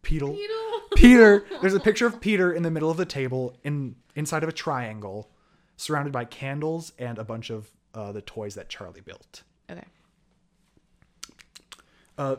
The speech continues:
Speaker 1: Annie goes back home. She's going through her mother's belonging and finds the placemats I noticed,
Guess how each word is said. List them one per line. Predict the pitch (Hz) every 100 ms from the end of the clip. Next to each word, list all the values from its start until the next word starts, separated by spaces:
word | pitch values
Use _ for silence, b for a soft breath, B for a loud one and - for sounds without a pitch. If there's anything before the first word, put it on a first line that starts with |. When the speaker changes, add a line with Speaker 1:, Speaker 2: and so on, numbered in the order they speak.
| -
Speaker 1:
Annie | 143 170
goes | 185
back | 190 226
home. | - 135 113 139 - _ _ _ _ _ _ - _ _ _
She's | - 139
going | 143
through | 156 135
her | 147
mother's | 135 143
belonging | 135 127 113 117 127
and | 123 131
finds | 120 113 113
the | -
placemats | 123 120 110 113 104 104
I | 104
noticed, | 104 101